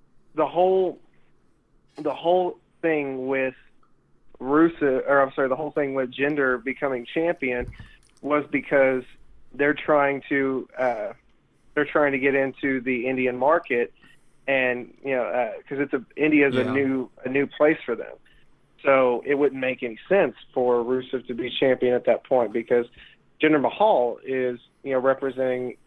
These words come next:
Speaker 1: the country of India. He's, he's actually from India. So,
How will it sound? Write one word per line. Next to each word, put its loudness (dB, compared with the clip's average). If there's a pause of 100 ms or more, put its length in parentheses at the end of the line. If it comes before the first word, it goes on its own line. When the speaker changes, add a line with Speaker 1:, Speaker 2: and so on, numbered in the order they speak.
Speaker 1:
the -6
country -2
of 0
India. -2
He's, -10 (100)
he's -6
actually -4
from 2
India. -8 (640)
So, 0